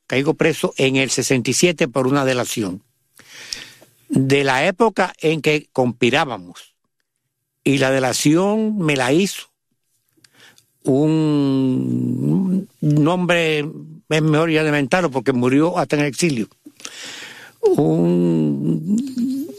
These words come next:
miembro del directorio de Sagua,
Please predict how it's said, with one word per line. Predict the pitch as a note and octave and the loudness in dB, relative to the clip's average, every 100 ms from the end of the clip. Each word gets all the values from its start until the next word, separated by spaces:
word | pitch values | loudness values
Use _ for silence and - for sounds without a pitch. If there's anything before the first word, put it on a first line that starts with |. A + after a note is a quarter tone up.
| F#4+ - _ _ - - _ _ _ - | -20 -20 _ _ -20 -20 _ _ _ 2
miembro | C#3+ E3+ G3 F3+ E3 | 4 4 2 0 2
del | D#3 D#3 | 2 2
directorio | C#3+ C#3+ - E3 F3+ F3+ | 2 0 2 2 4 2
de | D#3 B2 C#3+ B2 | -2 -2 0 0
Sagua, | A#2+ - D#3 D#3 B2 G#2+ | -4 -2 0 0 -2 -4